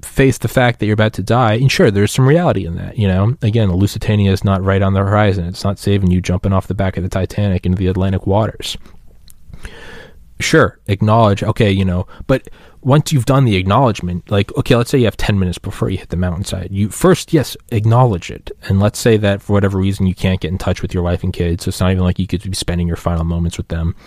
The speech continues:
So you, you know, first things first, you, you text them, "Love you, I'll always love you," whatever. And let's just say for the, for the phone burps out, that's no longer a thing. Okay,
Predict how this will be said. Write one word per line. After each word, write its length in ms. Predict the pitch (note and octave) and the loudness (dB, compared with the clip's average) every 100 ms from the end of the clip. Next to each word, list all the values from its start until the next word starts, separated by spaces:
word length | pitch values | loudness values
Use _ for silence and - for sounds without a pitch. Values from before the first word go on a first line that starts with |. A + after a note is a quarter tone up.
| - - - - - - - - | -20 -20 -20 -20 -20 -20 -20 -16
So 440 | - G#2+ F#2+ F#2 F#2+ _ | -2 2 4 2 -2 _
you, 240 | A2+ G#2 - | 0 0 2
you 100 | C#3+ | 2
know, 180 | C3 G#2 | 4 4
first 280 | - A#2 - | 4 2 2
things 180 | C3 A2 | 0 0
first, 280 | - G2+ - | 0 -2 -2
you, 140 | A2+ | -4
you 120 | A2+ | -2
text 320 | G#2+ F#2+ - | -2 -2 -2
them, 220 | G2+ F#2 G2 | -2 0 2
"Love 220 | F#2+ F#2+ | 2 2
you, 180 | F#2 F2+ | 0 2
I'll 140 | F2+ | 2
always 240 | F2+ F2+ | 2 0
love 200 | F2+ F2 | 0 -2
you," 120 | F2+ F2+ | 0 0
whatever. 260 | F2 F2 | 0 0
And 140 | F2+ F#2 | 2 2
let's 160 | - | 2
just 120 | - | 0
say 200 | - G#2 | 0 2
for 200 | G2+ G#2 | 2 2
the, 200 | F#2 G2 | 0 -2
for 220 | G2 A#2+ B2 | -6 -4 -2
the 100 | - | 0
phone 440 | G2+ F#2+ F2+ F#2 - - | 0 0 -2 -4 -10 -4
burps 240 | F2+ E2 | -2 -2
out, 200 | F2+ F2 | -4 -4
that's 180 | - F#2+ | -4 -2
no 100 | G2 | 0
longer 240 | F2+ F2+ F2 | 0 0 -2
a 40 | |
thing. 220 | - - - - - | -4 -8 -14 -12 -4
Okay, 280 | D#3+ F#2 | -2 -2